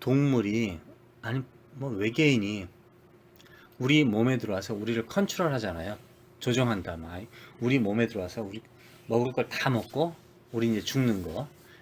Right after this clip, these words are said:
그러면은 다른 이제 호스에 가서 뭐 이런 말이 있어요. 숙주란 말 있죠. 숙주. 그러니까 벌레가 빨아먹을 수 있는 숙주. 이걸 또 호스트란 말이 있습니다. 호스트.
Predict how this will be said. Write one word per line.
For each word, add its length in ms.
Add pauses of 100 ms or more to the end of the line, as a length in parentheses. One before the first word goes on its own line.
(140)
그러면은 520 (400)
다른 400
이제 160
호스에 460
가서 420
뭐 320
이런 200
말이 180
있어요. 360 (520)
숙주란 640
말 140
있죠. 220
숙주. 560 (600)
그러니까 240
벌레가 1000 (340)
빨아먹을 640
수 180
있는 280
숙주. 520 (1000)
이걸 200
또 140
호스트란 520
말이 180
있습니다. 360
호스트. 420